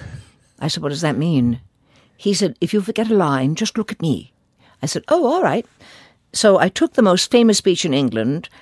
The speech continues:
and the only line I knew was, "I found out after a year he had a mistress." I was supposed to say it with a British accent, which I didn't.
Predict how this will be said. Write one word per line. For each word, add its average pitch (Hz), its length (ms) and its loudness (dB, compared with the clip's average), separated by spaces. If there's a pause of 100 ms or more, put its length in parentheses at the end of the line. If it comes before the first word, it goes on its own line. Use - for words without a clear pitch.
(200)
and 180 140 2
the 196 100 2
only 254 240 6
line 180 320 2
I 160 120 2
knew 156 200 2
was, 135 320 2
"I 175 140 2
found 294 400 4
out 214 260 4
after 190 400 0
a 156 60 0
year 160 280 2
he 151 80 2
had 139 160 0
a 131 40 2
mistress." 175 680 -2
I 151 40 -2
was 151 100 -4
supposed 156 240 -2
to - 80 -6
say 147 140 0
it - 60 0
with 123 120 -6
a 113 60 -2
British 104 300 -4
accent, 85 420 -6
which - 180 -10
I 82 80 -6
didn't. 85 480 -10